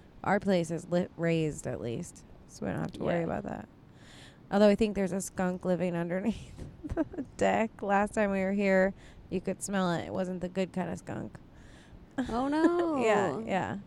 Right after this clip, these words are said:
Speaker 2: I feel, I think I have a possum living above my apartment <laughs> in Illinois. <laughs>
Speaker 1: Oh, really? That's right. You were
Speaker 2: Yes.
Speaker 1: telling me about that. So you haven't seen it, though?
Speaker 2: No, but I can hear it.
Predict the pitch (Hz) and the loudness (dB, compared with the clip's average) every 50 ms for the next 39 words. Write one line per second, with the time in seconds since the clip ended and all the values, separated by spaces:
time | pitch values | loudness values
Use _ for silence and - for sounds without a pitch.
0 | - - - - - - - - - 208 214 - - 240 226 226 - - 208 214 | -14 -20 -20 -20 -20 -20 -12 -6 -2 -2 0 2 4 4 4 4 4 4 4 4
1 | 214 220 226 - - - 240 226 226 226 214 214 220 220 214 214 214 214 226 220 | 4 4 2 0 -4 -4 -4 -2 0 2 4 4 4 4 2 2 0 2 2 2
2 | 220 233 - 226 214 214 214 208 196 208 208 208 196 196 208 202 196 202 202 208 | 2 2 0 -4 -4 -2 0 0 0 2 0 2 2 2 2 2 2 0 0 0
3 | 202 - 220 226 226 214 208 208 208 196 - - - - - - - 320 - 370 | 2 2 2 2 2 0 0 0 0 -2 -4 -6 -14 -20 0 4 6 10 12 12
4 | 381 349 - 196 320 339 - - - 311 302 294 277 269 269 269 262 247 - 370 | 12 10 8 4 0 -4 -4 -6 -4 -4 -2 -2 -2 -2 -2 -2 0 4 6 6
5 | 359 - 539 - 202 202 208 202 202 196 202 214 240 277 302 302 294 - - - | 6 4 2 2 6 8 10 10 10 10 10 8 8 8 6 4 2 -2 -4 2
6 | - 247 269 269 - 240 262 285 294 269 240 226 226 233 233 240 - - 240 240 | 4 6 6 6 6 8 8 10 10 8 8 6 8 8 6 6 6 4 4 4
7 | 247 247 247 233 226 214 202 208 196 - - - 262 254 254 247 240 277 311 320 | 4 4 4 4 4 4 4 4 4 4 6 8 8 8 8 8 6 6 6 6
8 | 320 302 277 - 294 277 285 294 320 311 339 330 339 349 359 359 - - - - | 6 4 4 2 2 2 4 4 4 4 6 6 6 6 4 2 0 -6 -16 -20
9 | - - - - - - - - - - - - - - - - - - - 220 | -20 -20 -20 -20 -20 -20 -20 -20 -20 -20 -20 -20 -20 -20 -20 -20 -12 -8 -2 0
10 | 220 220 226 226 214 220 202 202 208 - - 220 214 214 233 240 247 233 214 202 | 2 2 4 4 4 4 4 4 2 0 -2 -2 2 2 4 6 6 6 6 6
11 | 196 190 - | 4 2 -2